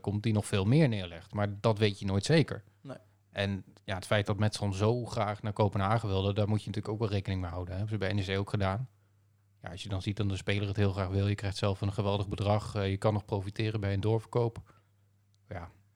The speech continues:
Speaker 2: Ja.
Speaker 1: dan is het gewoon een prima deal.
Speaker 2: Ja. Ik schat Maatson ook niet in als iemand die heel moeilijk gaat doen als hij nou zijn transfer niet had gekregen. Maar een
Speaker 1: Nee,
Speaker 2: speler is
Speaker 1: zeker
Speaker 2: natuurlijk
Speaker 1: niet.
Speaker 2: nooit
Speaker 1: Nee,
Speaker 2: blij mee.
Speaker 1: nee.
Speaker 2: Dus volgens mij is het de beste oplossing.
Speaker 1: Nee, maar
Speaker 2: Tenminste, dat
Speaker 1: vol-,
Speaker 2: denk ik.
Speaker 1: het is ook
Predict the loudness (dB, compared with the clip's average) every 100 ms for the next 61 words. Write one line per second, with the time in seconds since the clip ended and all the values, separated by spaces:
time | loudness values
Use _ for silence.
0 | _ _ _ _ _ _ -4 0 0 0
1 | -2 -2 0 0 0 0 -2 -6 _ -20
2 | -20 -20 _ _ -10 -2 0 0 -2 -8
3 | -8 -8 -8 -6 -4 -4 -6 -6 -6 -6
4 | -4 0 2 2 0 0 -2 -2 0 -2
5 | -4 -6 -6 -6 -8 -8 -6 -6 -6 -8
6 | -6 -2 -2 -2 -8 -12 -20 _ 0 4
7 | 6 6 4 2 2 0 0 0 2 4
8 | 4 2 -2 -6 -8 -12 -8 -2 2 2
9 | 0 -8 -8 -8 -10 -12 -14 0 4 4
10 | 4 -2 -4 -6 -10 -8 -4 -4